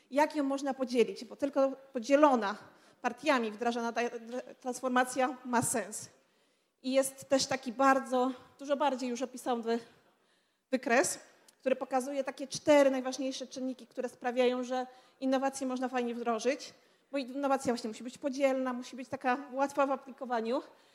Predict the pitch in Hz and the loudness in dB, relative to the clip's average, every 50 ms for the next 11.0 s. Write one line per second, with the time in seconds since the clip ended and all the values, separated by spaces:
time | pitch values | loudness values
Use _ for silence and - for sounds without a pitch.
0 | _ _ - 247 247 247 - - - 254 240 233 262 277 294 285 269 247 240 233 | _ _ -2 -2 -2 -2 -8 -2 0 2 2 2 2 -2 0 0 0 0 0 -2
1 | 240 - - 247 233 226 233 233 240 226 208 196 202 - 202 - - - - - | -6 -10 -4 -4 -2 0 2 4 4 4 4 4 0 0 -4 -8 -16 -20 -16 -6
2 | - 240 226 220 220 - - 208 - 240 233 233 226 226 226 220 226 226 - 254 | -2 -2 -2 -2 -2 -8 -10 -8 -6 -4 -2 -2 -2 -2 -2 -2 -4 -4 -2 -4
3 | 247 220 226 247 240 233 220 233 262 285 381 - - _ _ _ _ _ _ _ | -4 -2 0 0 0 0 0 -2 -4 -4 -4 -8 -14 _ _ _ _ _ _ _
4 | _ 269 247 247 254 247 240 247 247 233 220 - 240 233 - - 226 233 240 233 | _ 0 0 2 2 2 2 0 -4 -6 -4 -6 -6 -6 -6 -8 -8 -10 -10 -10
5 | - - 226 240 247 226 240 240 233 - 240 233 - - 240 220 - - 233 220 | -10 -10 -6 -4 -2 -2 -2 -4 -4 -8 -10 -10 -8 -12 -14 -14 -12 -10 -10 -10
6 | 202 220 247 277 311 - - _ _ _ _ _ _ - 233 262 294 285 285 277 | -8 -6 -6 -6 -8 -10 -18 _ _ _ _ _ _ -12 -8 -4 -4 -2 -2 -4
7 | 277 277 262 - 285 277 277 - 269 254 254 254 254 254 254 254 269 254 262 247 | -4 -6 -6 -6 -6 -8 -6 -6 -4 0 0 2 2 0 0 -2 -6 -6 -6 -8
8 | 247 269 247 - - - 269 254 254 240 226 214 202 202 202 - - 214 226 202 | -6 -6 -8 -6 -4 -4 -2 0 0 0 0 0 -4 -8 -10 -10 -10 -10 -10 -10
9 | 233 233 - 254 233 247 233 - 240 - _ 240 - - 302 294 285 269 254 226 | -12 -12 -12 -14 -14 -14 -14 -16 -16 -16 _ -18 -8 -2 -2 0 2 2 2 2
10 | 220 220 - 254 262 262 247 254 226 220 262 240 240 247 247 254 254 - 262 | 2 0 -2 -4 -4 -2 -2 -4 -6 -6 -8 -8 -8 -6 -6 -8 -4 -4 -4